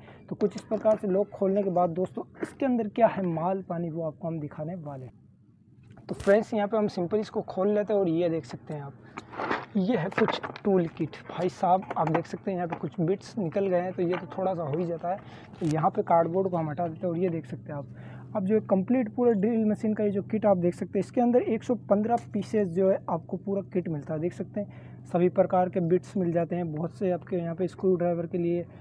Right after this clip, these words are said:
यहाँ पर आप देख सकते हैं cutter butter, बहुत सी चीज़ें यहाँ पे drill machine, तो हम सबके बारे में आपको बताने वाले हैं। तो यहाँ पे देख सकते हैं सबसे पहले ये drill machine देख लेते हैं।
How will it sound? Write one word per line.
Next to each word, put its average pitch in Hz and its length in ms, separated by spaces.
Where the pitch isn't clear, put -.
यहाँ 170 180
पर 170 140
आप 165 120
देख 165 180
सकते - 260
हैं 170 160
cutter 175 300
butter, 165 280
बहुत 160 300
सी 233 100
चीज़ें 185 240
यहाँ 170 180
पे 175 100
drill 165 200
machine, 160 240
तो 180 140
हम 202 100
सबके 233 260
बारे 202 180
में 196 80
आपको 190 220
बताने 156 320
वाले 147 220
हैं। - 400
तो 185 80
यहाँ 160 180
पे 214 80
देख 202 160
सकते 214 220
हैं 214 80
सबसे 196 220
पहले 190 220
ये 185 100
drill 170 180
machine 190 280
देख 185 180
लेते 202 200
हैं। - 380